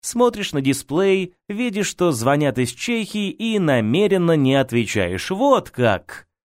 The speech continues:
Сослал меня в дом престарелых. Я машинально закивал головой, стараясь особо не вслушиваться в ехидные замечания маменьки.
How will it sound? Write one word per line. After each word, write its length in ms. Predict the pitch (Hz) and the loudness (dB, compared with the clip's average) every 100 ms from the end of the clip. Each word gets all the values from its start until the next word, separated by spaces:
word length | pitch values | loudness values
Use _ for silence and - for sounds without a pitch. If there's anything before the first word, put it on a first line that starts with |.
| _ _ | _ _
Сослал 560 | - 240 233 254 240 220 | -2 -2 0 2 2 2
меня 300 | 190 185 160 | 2 2 0
в 80 | |
дом 320 | 127 196 208 175 | 2 2 2 0
престарелых. 1160 | 151 131 - 117 101 151 202 196 190 - - _ _ _ _ | -2 -2 -2 0 2 2 2 2 0 -2 -12 _ _ _ _
Я 400 | - 101 101 175 | -8 -2 2 2
машинально 800 | 180 165 - 117 113 127 117 110 | 2 0 0 2 2 4 4 2
закивал 520 | 98 98 101 107 113 | -2 -2 0 2 2
головой, 600 | 98 101 92 90 185 180 160 | 0 0 0 2 2 2 2
стараясь 540 | - 160 185 170 - | 0 0 0 0 0
особо 420 | 131 - 196 180 | -2 -2 -2 0
не 140 | 156 160 | 0 0
вслушиваться 720 | - 240 233 196 175 - 156 | -4 -6 -4 -2 -2 0 -2
в 60 | |
ехидные 520 | 123 123 190 170 151 | 0 -4 -6 -2 0
замечания 600 | 110 117 104 - 120 113 | 2 0 0 0 2 2
маменьки. 840 | 101 101 98 95 90 82 85 - | 2 2 2 0 -2 -4 -8 -8